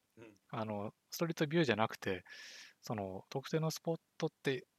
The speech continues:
Speaker 2: 要は人が撮った写真とかがさ、
Speaker 1: うん。
Speaker 2: いろいろ見れたりするじゃない。
Speaker 1: あ、見れますね。
Speaker 2: それをそのまま使ってるとかじゃないのかな。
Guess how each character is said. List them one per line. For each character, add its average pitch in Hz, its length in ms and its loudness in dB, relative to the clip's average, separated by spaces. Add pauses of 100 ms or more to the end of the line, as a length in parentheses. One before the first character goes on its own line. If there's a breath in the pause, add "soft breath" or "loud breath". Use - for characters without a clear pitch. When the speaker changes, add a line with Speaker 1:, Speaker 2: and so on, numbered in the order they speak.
(320)
Speaker 2:
要 165 80 4
は 120 60 8
人 208 200 4
が 214 120 8
撮 233 100 6
っ - 100 2
た 117 120 6
写 117 160 6
真 123 200 2
と 120 120 4
か 101 100 6
が 92 140 2
さ、 87 280 0 (460)
Speaker 1:
う - 60 -20
ん。 - 20 -20 (480)
Speaker 2:
い 139 80 2
ろ 139 80 8
い 143 40 8
ろ 143 80 8
見 151 100 4
れ 151 80 8
た 104 100 6
り 92 80 0
す - 100 -4
る 104 80 0
じ 98 60 -2
ゃ 90 60 0
な 87 100 -4
い。 - 100 -14 (540)
Speaker 1:
あ、 131 80 -6
見 107 100 -6
れ 104 120 -4
ま 101 100 -4
す 98 100 -8
ね。 147 200 -6
Speaker 2:
そ 185 180 4
れ 226 80 4
を 233 160 4
そ 202 140 0
の 196 80 6
ま 196 80 8
ま 196 80 6
使 - 200 0
っ 185 80 6
て - 140 -2
る 190 100 2
と - 80 2
か 101 120 6
じ 92 40 2
ゃ 90 60 -2
な 98 140 2
い 92 80 -2
の 85 160 -6
か 90 100 -2
な。 87 220 -8